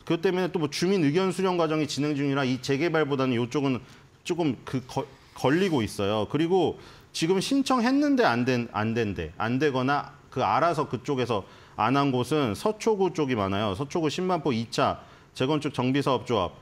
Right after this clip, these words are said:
신통기획을 하느냐 마느냐. 여기도 지금 굉장히 낡았죠. 여기 서초구에 그 신반포 뭐 이-, 이런, 이런 붙은 것도 있죠. 반포 옛날 거. 다 낡았어요. 근데 여기서 이제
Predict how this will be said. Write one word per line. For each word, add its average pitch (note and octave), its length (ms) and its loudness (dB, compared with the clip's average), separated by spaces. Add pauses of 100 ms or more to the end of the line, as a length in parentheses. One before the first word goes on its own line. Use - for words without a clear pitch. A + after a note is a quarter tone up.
(140)
신통기획을 G#3 600 0
하느냐 A#3+ 520 2
마느냐. A2 500 0 (640)
여기도 G3 320 2
지금 F3 240 -2
굉장히 G#3+ 460 0
낡았죠. D3+ 440 0
여기 B2+ 220 0
서초구에 G3 460 -2
그 C3 80 0
신반포 A3 640 -2
뭐 B2 200 2
이-, A2+ 140 -6 (260)
이런, D#3+ 280 -2
이런 D3 220 -2
붙은 D3+ 220 -6
것도 C3 160 -2
있죠. G2+ 140 -6
반포 B2 380 -2
옛날 C#3 280 -2
거. E2+ 120 -10 (420)
다 - 240 -2
낡았어요. D#3 640 0
근데 F3 260 2
여기서 F#3 320 4
이제 D3+ 320 2